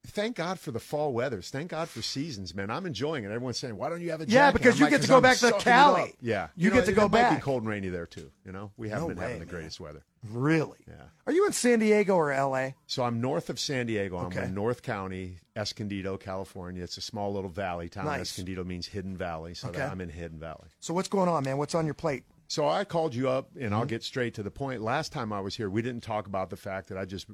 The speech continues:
Speaker 1: recently been diagnosed with prostate cancer.
Speaker 2: No.
Speaker 1: Yes, sir. So with that being said, I'm on a mission. I
Speaker 2: Okay.
Speaker 1: started a nonprofit organization. Anyone that knows me knows
Speaker 2: Mm-hmm.
Speaker 1: I'm a man of action. I get to it right away. So
Speaker 2: Mm-hmm.
Speaker 1: I figured since I've been given this opportunity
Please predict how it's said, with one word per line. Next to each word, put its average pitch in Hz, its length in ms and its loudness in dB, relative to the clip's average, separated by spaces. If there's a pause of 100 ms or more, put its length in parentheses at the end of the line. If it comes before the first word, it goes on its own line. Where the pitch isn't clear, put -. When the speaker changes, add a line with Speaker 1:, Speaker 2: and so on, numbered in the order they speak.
Speaker 1:
recently 117 440 -2
been 101 200 -8
diagnosed 90 540 -6
with 92 160 -12
prostate 92 420 -10
cancer. 82 400 -20
Speaker 2:
No. 185 460 -2 (340)
Speaker 1:
Yes, 101 160 -4
sir. 113 260 -4 (280)
So 104 480 -2
with 104 180 -4
that 139 220 2
being 143 160 0
said, 110 300 -2
I'm 101 140 -2
on 101 160 -2
a 95 40 -2
mission. 95 420 -6
I 90 80 -10
Speaker 2:
Okay. 95 80 -6
Speaker 1:
started 95 380 -4
a 85 80 -6
nonprofit 113 600 -4
organization. 101 600 -6
Anyone 156 320 -2
that 143 100 -4
knows 104 280 -4
me 101 180 -4
knows 101 340 0
Speaker 2:
Mm-hmm. 110 80 -4
Speaker 1:
I'm 101 120 -4
a - 20 -4
man 101 240 -4
of 92 100 -6
action. 101 360 -6
I 95 80 -6
get 101 240 -6
to 117 160 -6
it - 40 -6
right 101 220 -4
away. 95 300 -4
So 98 320 -4
Speaker 2:
Mm-hmm. - 60 -20 (560)
Speaker 1:
I 131 40 2
figured 135 300 -2
since 139 240 -6
I've 123 120 -2
been 110 160 -2
given 131 280 0
this 117 160 -6
opportunity 113 840 -6